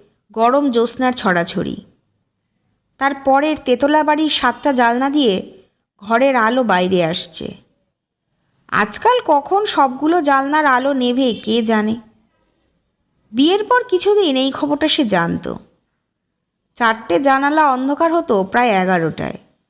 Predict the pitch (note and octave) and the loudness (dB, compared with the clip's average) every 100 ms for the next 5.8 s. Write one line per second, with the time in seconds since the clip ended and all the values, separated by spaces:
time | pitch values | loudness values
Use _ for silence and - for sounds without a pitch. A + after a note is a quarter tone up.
0 | _ _ _ _ _ G3+ C#4 D4 G4+ A4 | _ _ _ _ _ -6 -2 2 2 2
1 | A#4 C4 A3+ A3+ B3 G#3 F3+ F3+ - - | 2 2 0 -2 -2 0 -2 -2 -4 -4
2 | - - - _ _ _ _ _ _ - | -6 -10 -20 _ _ _ _ _ _ -18
3 | G3+ - A#3+ A#3+ E4 F4+ F4+ F#4+ F#4 D#4+ | -14 -2 0 2 2 0 -2 -4 0 0
4 | E4 F4 F4+ E4+ A#3+ - - _ _ - | 0 -2 -2 0 -2 -4 -12 _ _ -10
5 | C4+ C#4 D#4 A#3+ F#3+ F#3+ G#3 | -8 -2 0 2 0 0 0